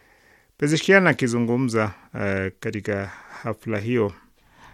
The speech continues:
uh, ambapo, uh, kumezinduliwa mafanikio ya nuklia ya Iran, uh, amesisitiza kuwa Iran, uh, itasimama wima kutetea haki zake.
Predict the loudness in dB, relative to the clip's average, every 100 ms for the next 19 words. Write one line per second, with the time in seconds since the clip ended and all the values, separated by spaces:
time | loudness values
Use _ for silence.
0 | -18 -6 -2 -2 -2 -2 0 0 0 -2
1 | -2 -6 -12 -8 -8 -6 -4 -2 -2 0
2 | 0 0 0 -2 -4 -8 -4 -2 0 0
3 | 0 0 0 2 2 0 -6 _ _ _
4 | -20 -20 -20 -20 -18 -6 -2 -2 -2 -4
5 | -2 0 -2 -4 -4 -4 -2 -2 -2 -4
6 | -12 -12 -6 -2 0 0 0 -2 -6 _
7 | _ -6 -4 -4 -6 -12 -20 -20 -20 _
8 | -8 -4 2 2 4 2 2 2 4 4
9 | 4 4 4 2 0 -6 -2 -2 -4 -4
10 | 0 2 0